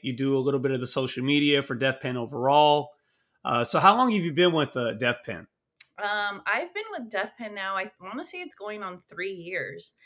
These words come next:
Speaker 2: But, you know, it all started off very slowly. Um, like you said, you know, I, I am busy with other stuff.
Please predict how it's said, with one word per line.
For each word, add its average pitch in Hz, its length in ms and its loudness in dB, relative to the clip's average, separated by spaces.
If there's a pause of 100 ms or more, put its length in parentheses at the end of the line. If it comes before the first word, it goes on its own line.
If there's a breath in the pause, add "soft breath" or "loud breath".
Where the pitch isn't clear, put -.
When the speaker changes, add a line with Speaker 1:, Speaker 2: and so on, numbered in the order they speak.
(280 soft breath)
Speaker 2:
But, 196 140 -4
you 208 120 -8
know, 202 100 -4
it 196 100 -4
all 190 140 -4
started 196 340 -6
off 185 220 -8
very 170 240 -8
slowly. 170 680 -12
Um, 156 540 -14 (280)
like 170 200 -14
you 151 80 -18
said, 165 180 -12
you 165 80 -14
know, 180 220 -8
I, 180 180 -6
I 190 60 -2
am 190 260 -4
busy 202 420 -4
with 170 280 -8 (120)
other 175 200 -6
stuff. 170 320 -10